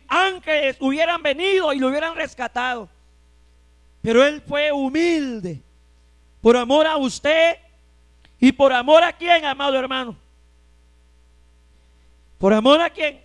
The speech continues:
A nosotros. Entonces, Pablo le dice, mira, hermano,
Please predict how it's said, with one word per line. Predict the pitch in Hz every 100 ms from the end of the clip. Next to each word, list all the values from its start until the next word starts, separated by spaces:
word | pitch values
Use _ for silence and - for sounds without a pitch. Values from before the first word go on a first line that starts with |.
| -
A | 226
nosotros. | 233 - 262 - 185 - - - - _ _ _ _ _ _ _ _ _
Entonces, | - 214 311 - 330 - _ _ _ _ -
Pablo | 285 339 339 330
le | 285
dice, | 240 381 370 - 269
mira, | 277 339 311
hermano, | 294 311